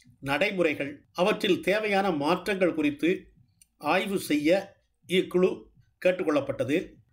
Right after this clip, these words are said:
ஆயிரத்தி தொள்ளாயிரத்தி அறுபத்தைந்தாம் ஆண்டு இக்குழு தனது அறிக்கையை வழங்கியது. இவ்வறிக்கையில் பல்வேறு பரிந்துரைகள் வழங்கப்பட்டன. அரசு அலுவலர் அல்லாதவர்களை அரசின் பிரதிநிதியாக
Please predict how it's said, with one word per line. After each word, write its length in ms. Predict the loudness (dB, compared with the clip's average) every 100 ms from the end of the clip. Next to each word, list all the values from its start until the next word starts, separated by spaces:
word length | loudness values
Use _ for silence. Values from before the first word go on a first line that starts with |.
| _ -2
ஆயிரத்தி 580 | 0 2 2 0 0 -2
தொள்ளாயிரத்தி 600 | 4 4 4 0 0 0
அறுபத்தைந்தாம் 760 | 2 2 0 0 2 0 0
ஆண்டு 260 | 0 2 0 -2 -12 -20 -4
இக்குழு 420 | -2 0 4 4 2 -2 -8
தனது 280 | 0 2
அறிக்கையை 500 | 4 2 0 0 0 -2 -10 -4
வழங்கியது. 560 | 0 2 0 -2 -4 -6 -12 _ -20 _ -4
இவ்வறிக்கையில் 720 | 0 2 2 2 2 2 2 -2 -4
பல்வேறு 440 | -2 2 2 2 0 -6 _ _
பரிந்துரைகள் 560 | -2 0 2 0 0 -6 -12 _ -6
வழங்கப்பட்டன. 580 | -2 0 0 0 0 -2 -2 -12 _ _ -4
அரசு 440 | 0 2 2 2
அலுவலர் 440 | 2 4 4 2 0
அல்லாதவர்களை 760 | -4 -2 0 2 2 0 0 -2 -4 _ _ -4
அரசின் 580 | 0 0 0 -2 -4 -4
பிரதிநிதியாக 800 | 0 0 0 0 2 2 2 0